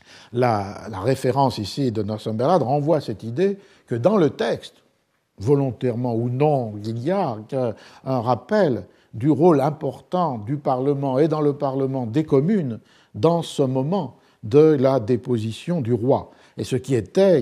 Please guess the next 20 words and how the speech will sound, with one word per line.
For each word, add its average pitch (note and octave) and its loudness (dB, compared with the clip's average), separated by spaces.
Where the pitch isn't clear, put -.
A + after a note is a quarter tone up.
euh, B2 2
du A2 -8
temps F#3 0
de B2+ -2
la A#2 0
reine A#2+ -2
Élisabeth, A2+ -2
considéré B2 -2
comme, A2+ 0
euh, G#2 0
euh, F#2+ -4
sans G2+ -12
doute, G2+ -6
euh, A2+ -10
une F#2 -14
transgression A#2+ -6
de, B2+ 0
à A#2 0
la A2+ -2
fois, A#2 -4